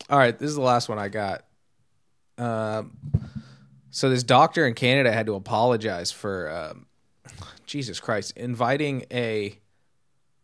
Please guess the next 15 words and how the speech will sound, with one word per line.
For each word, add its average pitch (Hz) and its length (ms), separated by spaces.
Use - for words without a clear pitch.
they 202 120
didn't 330 160
say, 208 220
to 139 260
be 202 120
fair, 151 220
they 135 100
did 143 120
not 156 180
say 143 140
what 123 300
kind 120 280
of 104 80
sex - 320
crimes - 560